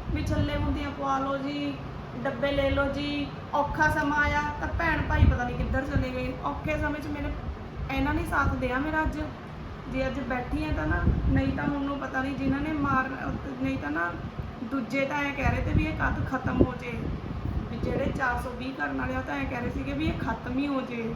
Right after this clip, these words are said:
ਹਾਂ, ਵੀ ਵਧੀਆ ਸਾਡਾ ਜਿਹੜਾ ਬਚ ਜੂਗਾ, ਵੀ ਸਾਡੇ ਲਈ ਉਹ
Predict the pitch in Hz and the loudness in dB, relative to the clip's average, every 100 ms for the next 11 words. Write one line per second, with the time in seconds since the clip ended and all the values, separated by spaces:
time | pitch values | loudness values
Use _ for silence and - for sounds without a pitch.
0 | 226 226 233 233 - - - - - 262 | -4 -2 0 0 0 0 0 -2 -2 -2
1 | 262 262 233 269 277 294 - 262 254 247 | 0 0 0 0 0 0 0 0 0 0
2 | 294 - - - 220 240 240 240 226 247 | 0 -2 -6 -6 0 0 0 -4 -4 -2
3 | 254 240 240 247 233 240 240 247 | 0 0 -2 -2 -2 -2 -2 -2